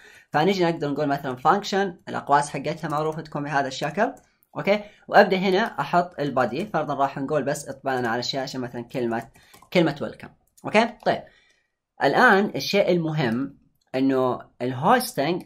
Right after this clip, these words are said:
ما يصير على هذه الدالة، بمعنى لو تلاحظوا الدالة الثانية اللي هي عبارة عن anonymous function، أوكي،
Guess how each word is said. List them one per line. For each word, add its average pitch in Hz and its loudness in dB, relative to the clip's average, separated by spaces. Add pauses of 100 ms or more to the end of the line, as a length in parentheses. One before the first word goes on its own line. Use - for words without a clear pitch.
(120)
ما 165 2
يصير 196 -2
على 147 2
هذه 147 -2
الدالة، 110 -6
بمعنى 147 4
لو 139 0
تلاحظوا 156 0
الدالة 151 2
الثانية 131 -2 (320)
اللي 123 -2
هي 139 4
عبارة 131 8
عن 123 2
anonymous 147 -2
function، 139 0 (460)
أوكي، 151 0